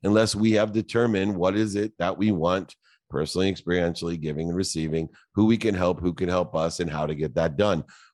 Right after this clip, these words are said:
Once we prioritize, it is the total antidote to procrastination. It's the antidote to feeling overwhelmed. I always tell people,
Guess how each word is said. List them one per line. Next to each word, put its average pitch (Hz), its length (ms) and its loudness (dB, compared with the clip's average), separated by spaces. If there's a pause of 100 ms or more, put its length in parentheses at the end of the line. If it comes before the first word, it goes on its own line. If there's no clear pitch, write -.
Once 135 380 0
we 160 220 4
prioritize, 104 880 2 (120)
it 143 240 0
is 139 340 2
the 101 260 2 (920)
total 151 540 0
antidote 104 800 0 (500)
to 117 440 4 (360)
procrastination. 92 1120 0
It's 131 160 0
the 85 180 -2
antidote 85 500 -2
to 73 100 -10
feeling 85 480 -4
overwhelmed. 87 960 0 (360)
I 98 60 -2
always 117 180 2
tell 113 180 0
people, 98 540 -2